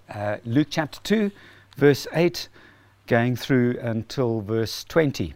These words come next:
and I'll read it to you now. "And in the same region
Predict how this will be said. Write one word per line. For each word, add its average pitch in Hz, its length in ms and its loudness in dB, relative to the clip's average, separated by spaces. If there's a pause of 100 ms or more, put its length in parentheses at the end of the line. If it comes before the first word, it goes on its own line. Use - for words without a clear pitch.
(260)
and 110 260 -8
I'll 110 160 -2
read 113 200 -4
it 117 120 -6
to 123 100 -6
you 113 100 -2
now. 101 260 -4 (1900)
"And 196 160 4
in 196 100 6
the 202 80 4
same 170 280 4
region 147 480 2